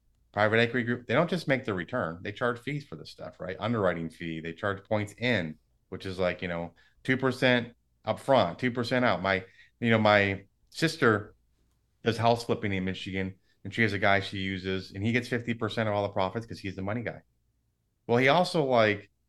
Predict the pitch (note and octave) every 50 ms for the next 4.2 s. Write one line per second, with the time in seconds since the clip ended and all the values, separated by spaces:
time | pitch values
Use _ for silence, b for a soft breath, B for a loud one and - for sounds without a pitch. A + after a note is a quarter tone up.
0 | _ _ - C#3 C3+ F3 F3+ E3 - F3 D3 C3 A#2+ - B2+ D3 D3 - F3 F#3
1 | F#3 - E3 C#3 B2 A#2+ A#2+ A2+ G#2+ G2 G2+ G#2+ G2+ F#2+ F2+ F2+ E2+ E2+ - -
2 | D3 D#3 D3 B2+ B2+ A2+ - B2+ A2 G#2+ A#2+ C3 G#2+ F#2+ - G#2+ A2 - G#2+ G2
3 | F2 E2 F2 A2 B2 G2 D#2 D#2 D#2 - - G#2 F#2 - A#2 B2 C3 C3+ C3 B2+
4 | A#2 A2+ -